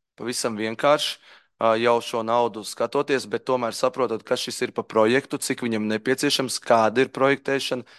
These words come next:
cik apjomīga, noprecizējot skaits, un tad nevis tagad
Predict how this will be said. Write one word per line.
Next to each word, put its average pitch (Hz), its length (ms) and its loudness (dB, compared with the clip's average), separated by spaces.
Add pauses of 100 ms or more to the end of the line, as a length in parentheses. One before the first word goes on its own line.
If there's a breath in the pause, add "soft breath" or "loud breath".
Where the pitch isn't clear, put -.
(140 soft breath)
cik 127 240 0
apjomīga, 139 640 4 (360 loud breath)
noprecizējot 120 680 2
skaits, 139 400 2
un 117 80 -2
tad 127 240 4
nevis 113 280 -4
tagad 127 360 -2